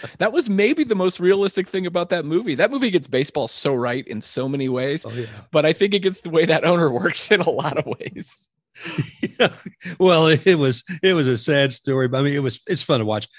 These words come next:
Speaker 2: But yes, at the same time, I think, "Damn, damn it, that, this is too true." <laughs> You know, this is too, too much how things are going on.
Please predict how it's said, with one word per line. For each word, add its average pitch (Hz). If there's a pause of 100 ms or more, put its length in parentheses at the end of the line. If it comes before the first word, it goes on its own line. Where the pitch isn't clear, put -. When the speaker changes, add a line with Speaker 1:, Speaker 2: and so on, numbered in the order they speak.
(180)
Speaker 2:
But 165
yes, 160
at 156
the -
same 175
time, 151
I -
think, 107 (140)
"Damn, 208 (560)
damn 180
it, -
that, 208
this 208
is -
too 151
true." - (160)
<laughs> -
You 247
know, -
this 214
is -
too, 156 (260)
too 185
much 165
how 147
things 139
are 147
going 147
on. -